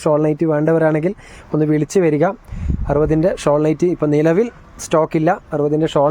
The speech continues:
നൈറ്റിയും അതേപോലെ ഷോൾ അല്ലാത്ത നൈറ്റീസും ഒരുപാട് എത്താനുണ്ട്. എത്തിക്കഴിഞ്ഞാൽ ഉടനെ പറ്റുമെങ്കിൽ വീഡിയോ ചെയ്ത് പരിചയപ്പെടുത്തും, അല്ലെങ്കിൽ നിങ്ങൾക്ക് വിളിച്ചിട്ട് കൺഫേം ചെയ്ത് വരാം. കാരണം ഓൺലൈൻ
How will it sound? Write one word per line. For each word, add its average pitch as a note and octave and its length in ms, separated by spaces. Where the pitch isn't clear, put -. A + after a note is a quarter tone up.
നൈറ്റിയും F3 280
അതേപോലെ D3 280
ഷോൾ D3 240
അല്ലാത്ത D#3 240
നൈറ്റീസും D3+ 400
ഒരുപാട് D3+ 360
എത്താനുണ്ട്. D3+ 420
എത്തിക്കഴിഞ്ഞാൽ D#3 480
ഉടനെ D#3+ 240
പറ്റുമെങ്കിൽ F#3+ 560
വീഡിയോ F#3 260
ചെയ്ത് F3 240
പരിചയപ്പെടുത്തും, D#3 560
അല്ലെങ്കിൽ D3 280
നിങ്ങൾക്ക് D#3 360
വിളിച്ചിട്ട് E3 400
കൺഫേം D3+ 480
ചെയ്ത് D3 240
വരാം. D3+ 220
കാരണം C3+ 300
ഓൺലൈൻ D3 220